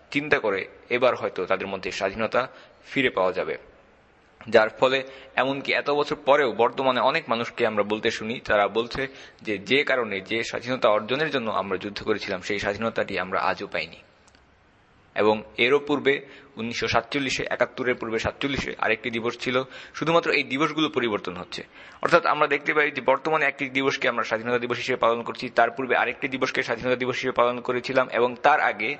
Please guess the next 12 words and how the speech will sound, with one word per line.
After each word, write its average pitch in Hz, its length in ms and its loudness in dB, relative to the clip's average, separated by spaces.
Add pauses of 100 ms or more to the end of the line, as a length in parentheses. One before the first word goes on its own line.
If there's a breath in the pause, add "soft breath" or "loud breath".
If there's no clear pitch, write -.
(140)
আমাদের 104 340 0
অঞ্চলের 107 340 -2
মানুষেরা 104 360 0
বলতো 117 400 2 (440 loud breath)
যে 101 240 2 (100)
উন-, 127 360 -10
আহ, 117 100 4
সতেরোশো 131 440 0
সাতান্ন 143 360 2
সালে 87 280 -2 (480)
পলাশীর 117 480 2
যুদ্ধে 120 420 -2